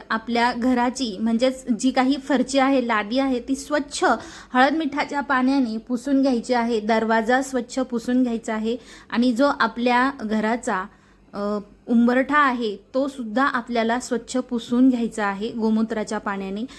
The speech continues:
आणि आपल्याला यावर हळदीचं लेपन करायचं आहे.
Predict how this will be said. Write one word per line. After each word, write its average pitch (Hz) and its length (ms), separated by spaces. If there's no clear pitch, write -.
आणि 254 240
आपल्याला 262 440
यावर 247 300
हळदीचं 233 540
लेपन 240 420
करायचं 208 440
आहे. - 600